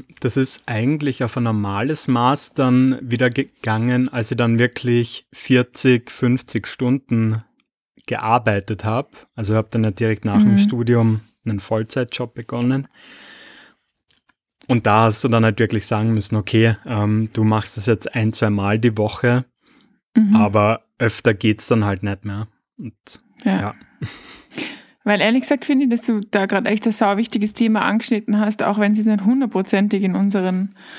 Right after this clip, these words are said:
Speaker 2: äh, Themenblock reinpasst, aber,
Speaker 1: Mhm.
Speaker 2: ähm, vor allem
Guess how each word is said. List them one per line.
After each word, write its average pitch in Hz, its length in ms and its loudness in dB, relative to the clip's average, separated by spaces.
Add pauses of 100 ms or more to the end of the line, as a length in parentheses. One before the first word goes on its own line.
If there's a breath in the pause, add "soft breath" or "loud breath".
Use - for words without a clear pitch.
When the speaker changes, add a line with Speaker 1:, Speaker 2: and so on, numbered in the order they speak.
(300 loud breath)
Speaker 2:
äh, 196 320 2
Themenblock 208 600 0
reinpasst, 190 480 -2
aber, 190 460 2
Speaker 1:
Mhm. 117 60 -6 (520 loud breath)
Speaker 2:
ähm, 160 480 -2
vor 190 160 0
allem 240 520 0